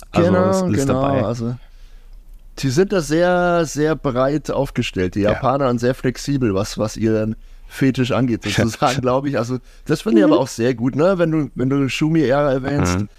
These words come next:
Speaker 2: da war ja wirklich ganz Deutschland einfach nur Schumi, Schumi, Ferrari oder Benetton früher. Genauso haben wir das ja jetzt in, in Holland oder fast schon auf, auf jeder Strecke weltweit. Orange Army ist überall und, ja, Verstappen. Aber dass du so eine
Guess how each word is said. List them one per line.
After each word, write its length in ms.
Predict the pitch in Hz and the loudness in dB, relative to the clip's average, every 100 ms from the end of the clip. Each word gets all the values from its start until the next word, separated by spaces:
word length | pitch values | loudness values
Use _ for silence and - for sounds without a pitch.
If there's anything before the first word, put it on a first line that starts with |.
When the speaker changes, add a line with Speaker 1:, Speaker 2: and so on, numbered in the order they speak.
| - - | -20 -4
Speaker 2:
da 160 | 117 | -2
war 120 | 110 127 | 2 2
ja 100 | 120 | 2
wirklich 340 | 127 123 110 | 0 -2 -2
ganz 240 | 107 120 | -2 -2
Deutschland 400 | - 110 120 123 | 0 0 0 -2
einfach 140 | 117 113 | 0 0
nur 180 | 117 120 | 0 -2
Schumi, 360 | - 127 127 | -2 0 0
Schumi, 360 | 117 135 135 127 | 0 0 2 0
Ferrari 600 | 123 110 120 123 120 117 | 0 0 2 2 2 2
oder 160 | 110 | 0
Benetton 380 | 107 120 127 - | 0 0 -2 -4
früher. 340 | 113 117 123 127 - - - - - | -4 0 0 0 -6 -20 -20 -18 -2
Genauso 440 | 127 113 123 131 | 0 2 2 0
haben 140 | 120 123 | 0 0
wir 60 | |
das 140 | 120 120 | 0 0
ja 60 | |
jetzt 180 | 113 113 | 0 0
in, 160 | 110 113 | 0 0
in 220 | 98 110 | 0 2
Holland 400 | 131 143 139 127 | 2 2 2 0
oder 320 | 110 110 107 - | 2 2 0 -4
fast 360 | - 127 123 | -4 -2 -2
schon 200 | - 120 | -2 0
auf, 240 | 107 - - | 0 -4 -8
auf 160 | 110 | -2
jeder 180 | 120 131 | 0 0
Strecke 380 | 123 123 123 117 | -2 -4 -2 0
weltweit. 440 | 117 113 110 120 - | 0 2 2 2 0
Orange 340 | 113 123 113 | 0 0 -2
Army 260 | 101 113 131 | -2 0 0
ist 120 | 120 | 0
überall 520 | 127 135 101 120 120 | 0 0 0 0 0
und, 160 | 113 117 - - - | -2 -4 -8 -18 -4
ja, 300 | 135 135 135 | 0 2 0
Verstappen. 480 | 123 117 - 123 120 | -2 -4 -2 -4 -2
Aber 220 | 117 117 117 - - | 0 0 -4 -12 -12
dass 160 | - 147 | -4 -2
du 100 | 156 | -2
so 140 | 131 | 0
eine 400 | 151 147 143 139 | 2 2 0 -4